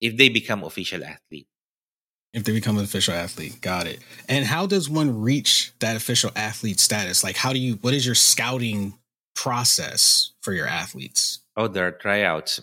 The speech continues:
Speaker 1: There are so many applicants. So we have competition, we have tryouts also. And interviews, we s-, we, we ask how they are as a player,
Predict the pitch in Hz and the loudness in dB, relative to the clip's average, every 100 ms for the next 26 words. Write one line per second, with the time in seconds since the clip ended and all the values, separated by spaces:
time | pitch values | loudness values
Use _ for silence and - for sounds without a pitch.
0 | - - 92 87 - 107 98 92 90 85 | -10 -4 -2 0 -2 -4 -4 -6 -8 -10
1 | - _ - 87 - 95 - 95 - _ | -14 _ -10 -10 -8 -8 -4 -6 -6 _
2 | _ _ _ _ - 92 90 95 - 101 | _ _ _ _ -6 -4 -2 -4 -6 -12
3 | 90 90 - 87 104 98 98 - 80 80 | -12 -14 -10 -6 -6 -6 -10 -12 -10 -10
4 | - 85 65 87 87 - 87 85 92 92 | -6 -4 -2 -4 -8 -8 -10 -8 -10 -12
5 | 101 _ _ _ _ _ _ _ _ _ | -16 _ _ _ _ _ _ _ _ _
6 | _ _ - 92 92 87 82 _ _ _ | _ _ -8 -6 -6 -8 -14 _ _ _
7 | _ _ _ _ - 117 113 107 104 110 | _ _ _ _ 0 0 2 -2 -2 -4
8 | - - 92 - - 95 90 85 82 80 | -6 -8 -6 -6 -6 -8 -6 -8 -14 -18
9 | _ _ 95 - 87 92 - - - 92 | _ _ -10 -2 0 0 -4 -6 -2 -2
10 | 98 98 98 95 - - 110 98 101 98 | 0 0 0 -2 -6 -10 -6 -4 -4 -8